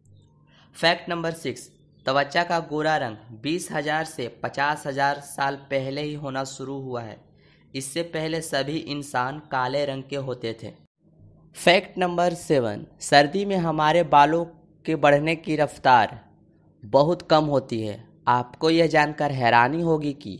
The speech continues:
हमारे बाल गर्मी के मौसम में तेज़ी से बढ़ते हैं, क्योंकि ये मौसम बालों के विकास को बढ़ावा देता है। फैक्ट नंबर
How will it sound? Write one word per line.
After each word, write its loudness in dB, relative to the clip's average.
हमारे 0
बाल 6
गर्मी 0
के -8
मौसम -2
में -4
तेज़ी -4
से -4
बढ़ते 0
हैं, -10
क्योंकि -4
ये 0
मौसम -2
बालों 2
के -4
विकास 2
को -2
बढ़ावा 2
देता -8
है। -14
फैक्ट 0
नंबर 4